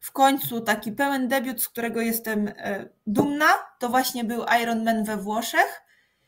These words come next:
gdzie całość mi zajęła, e, dwanaście godzin i czterdzieści minut.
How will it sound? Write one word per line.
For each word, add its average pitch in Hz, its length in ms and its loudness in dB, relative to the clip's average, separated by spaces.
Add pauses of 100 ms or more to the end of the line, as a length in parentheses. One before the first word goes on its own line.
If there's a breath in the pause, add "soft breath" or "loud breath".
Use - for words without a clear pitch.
(260)
gdzie 262 680 6
całość 254 320 2
mi 240 160 -4
zajęła, 233 720 2
e, 208 1300 -4
dwanaście 233 640 -2
godzin 220 380 -4
i 208 160 -8
czterdzieści 202 680 -6
minut. 220 460 -4